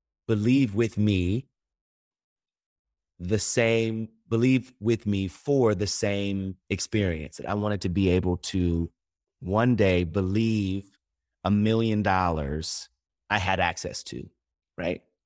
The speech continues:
So I wrote a check to myself that day and I showed her the check. And the first thing that she said was,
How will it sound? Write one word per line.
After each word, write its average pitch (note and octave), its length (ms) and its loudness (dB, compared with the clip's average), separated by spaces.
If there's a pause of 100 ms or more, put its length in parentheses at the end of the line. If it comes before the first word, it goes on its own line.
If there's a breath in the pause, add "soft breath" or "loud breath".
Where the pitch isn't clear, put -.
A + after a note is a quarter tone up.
(220)
So - 140 -8
I G#2+ 120 0
wrote A2 180 0
a F2 60 -2
check - 420 -8
to G#2+ 80 -6
myself D#2 460 -6 (400)
that F#2+ 220 -2
day F2 260 -6 (1040)
and F2+ 400 -2 (160)
I F#2 80 0
showed B2 320 2
her A2+ 100 2
the F2 100 -2
check. - 520 -6
And G2+ 160 -2
the E2 40 -6
first - 440 -4
thing A2+ 180 0
that F2 100 -4
she G2+ 160 -4
said G#2+ 380 0
was, E2 320 -4